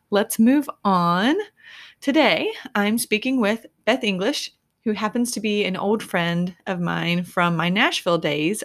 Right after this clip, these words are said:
early in my career, and is now a professional motivational speaker and an artist with a mission to connect people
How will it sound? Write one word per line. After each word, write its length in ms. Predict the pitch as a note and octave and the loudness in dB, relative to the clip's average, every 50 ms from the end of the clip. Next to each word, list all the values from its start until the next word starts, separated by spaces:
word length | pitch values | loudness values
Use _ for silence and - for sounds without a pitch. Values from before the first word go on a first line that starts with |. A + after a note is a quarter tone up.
| - - | -8 -6
early 340 | F#3+ F#3+ F#3 F#3 F#3 F#3 | -4 -4 -2 -2 -2 -4
in 140 | - F3+ F3 | -4 -2 -2
my 160 | F3 E3+ E3+ | -2 -2 -4
career, 600 | E3 - - F#3+ G#3 A#3+ B3+ A3 D3+ C3+ F3+ F3 _ _ - - - - - - - - - _ _ - | -4 -4 -4 0 2 2 4 4 2 0 -4 -8 _ _ -20 -20 -20 -20 -20 -20 -20 -20 -20 _ _ -2
and 480 | G#3+ G3+ G3+ G3+ G3+ G3+ G3 G3+ G#3 - - - | 0 0 2 2 0 0 0 -2 -2 -4 -4 -2
is 160 | - G#3+ G#3 G#3+ | -2 -2 0 2
now 320 | A3 A#3 B3+ C#4 D4 D4 | 2 2 4 2 2 0
a 100 | - - | -2 -4
professional 800 | - A#3 - - G3+ G3 G3 - G#3+ G#3+ G#3 G#3 G#3 G#3 - _ - G3 | -6 -6 -2 0 0 0 0 -2 -2 0 0 0 0 -2 -4 _ -8 -4
motivational 720 | F#3 F#3 F#3 G3 A3 G3+ F#3+ F3+ F3 - F#3+ F3+ E3+ E3+ | -2 -2 -2 -2 -2 0 -2 -2 -2 -2 -4 -6 -6 -8
speaker 720 | - - - B3+ B3+ B3+ B3+ C4+ C4 B3+ B3+ B3+ B3+ C4 - - | -10 -8 -4 -4 -2 -2 0 2 2 4 4 2 2 0 -2 -4
and 420 | F#3+ F3+ E3+ E3+ E3 E3+ F3 - - - | -4 -2 -2 -2 -4 -4 -6 -6 -6 -4
an 160 | F#3 E3+ - - | -4 -4 -2 0
artist 420 | F#3+ G#3 A3 A#3 A#3 A3+ - - | 2 2 4 4 2 0 -2 -4
with 120 | F3 E3+ F3 | -4 -2 -2
a 80 | D#3 | -2
mission 600 | E3 E3+ E3 F#3+ C4 F4 E4+ - C#4+ C#4+ C#4+ C#4+ C4+ | 0 0 0 0 0 0 0 0 0 2 2 0 0
to 140 | - B3 A#3 | 0 0 -2
connect 480 | A#3+ - A#3 G#3+ G#3+ A3+ A3+ - - | -2 -2 0 2 2 2 0 -2 -4
people 480 | - G3+ F3 F3 F3 D#3+ D#3 D#3+ G#3+ | -2 -2 0 2 2 2 2 2 0